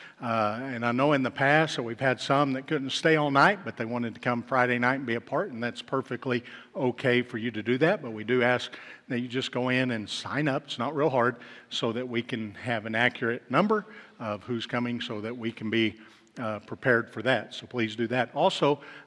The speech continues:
uh, we have a chili cook-off that's coming up, and we have our fall festival that's coming up. And so if you would like to bring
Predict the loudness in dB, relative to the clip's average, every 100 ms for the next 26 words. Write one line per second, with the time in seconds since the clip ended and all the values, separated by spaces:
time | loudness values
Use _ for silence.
0 | -2 0 2 0 -2 -2 2 6 6 4
1 | 0 2 2 2 -6 -4 -2 0 4 2
2 | 2 -10 -20 -10 0 4 4 2 -2 0
3 | 0 2 2 2 0 -8 -20 _ 0 4
4 | 4 4 4 4 2 0 0 0 -4 0
5 | 0 2 4 4 4 -4 -4 0 0 0
6 | -4 -18 -20 -4 -2 0 2 2 2 2
7 | 2 2 -2 0 0 -4